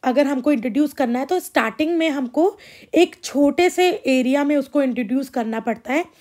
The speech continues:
ताकि हम ये देख सकें कि उस पर्टिकुलर प्लान का जो फिजिबिलिटी है, वो पर्टिकुलर प्लान कितना अच्छा है, कितना फीजिबल है, उसके जो, अ, लाइक, अगर वो इंट्रोड्यूस होता है तो उसके बेनिफिट्स कितने सही रहेंगे,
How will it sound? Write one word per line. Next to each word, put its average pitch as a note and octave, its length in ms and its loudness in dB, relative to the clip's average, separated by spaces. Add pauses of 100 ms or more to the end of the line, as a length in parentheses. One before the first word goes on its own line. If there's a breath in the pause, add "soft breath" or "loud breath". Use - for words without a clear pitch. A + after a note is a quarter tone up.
(380 loud breath)
ताकि A#3 340 4
हम D#4+ 240 2
ये E4+ 120 4
देख B3+ 360 0
सकें D4 300 0 (380 loud breath)
कि F4+ 140 6
उस F4 320 4
पर्टिकुलर D4+ 500 4
प्लान A#3 460 0
का C4+ 300 0
जो D4+ 160 0
फिजिबिलिटी A#3 640 -2
है, D4+ 60 4
वो D4+ 280 0 (180)
पर्टिकुलर C4+ 340 0
प्लान C#4+ 320 -2 (440 soft breath)
कितना E4+ 680 2 (240)
अच्छा C#4+ 440 0
है, D#4 200 2
कितना D#4 360 -4
फीजिबल C4 600 2
है, C#4 220 0 (600 loud breath)
उसके D4+ 320 2
जो, E4+ 240 6
अ, - 260 0 (760)
लाइक, C4+ 240 0 (120)
अगर B3+ 220 0
वो C4+ 280 0
इंट्रोड्यूस C4+ 440 0
होता C4 200 0
है C#4+ 160 0
तो D#4+ 140 0
उसके C#4+ 200 -2
बेनिफिट्स B3+ 480 -2
कितने C#4+ 320 -2
सही C4 260 0
रहेंगे, A#3+ 440 0